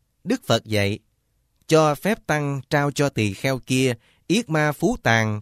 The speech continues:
tùy theo chỗ nhớ tháng thứ hai." Nghi, không nghi,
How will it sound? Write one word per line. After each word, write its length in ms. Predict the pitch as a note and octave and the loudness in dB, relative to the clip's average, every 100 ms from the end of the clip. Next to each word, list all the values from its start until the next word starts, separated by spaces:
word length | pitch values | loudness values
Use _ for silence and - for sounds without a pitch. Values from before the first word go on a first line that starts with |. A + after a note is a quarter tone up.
| - | -2
tùy 280 | B2 A#2+ A2+ | 0 2 0
theo 240 | D#3 D#3 | -2 -2
chỗ 240 | C#3 G#2+ A#2 | 0 2 2
nhớ 400 | C3+ C3+ E3+ G#3+ | 0 0 0 -4
tháng 260 | - C3+ F#3 | -6 -6 -4
thứ 160 | F3 F3 | -2 -2
hai." 380 | A#2 A#2 G#2+ - _ _ _ _ _ _ _ _ _ _ _ _ _ - | -2 -4 -4 -8 _ _ _ _ _ _ _ _ _ _ _ _ _ -8
Nghi, 420 | A#2 C3+ C3+ B2 - _ | 0 2 2 -2 -8 _
không 380 | - - C#3+ C3+ | -6 -2 0 0
nghi, 300 | C3 C3+ | 0 0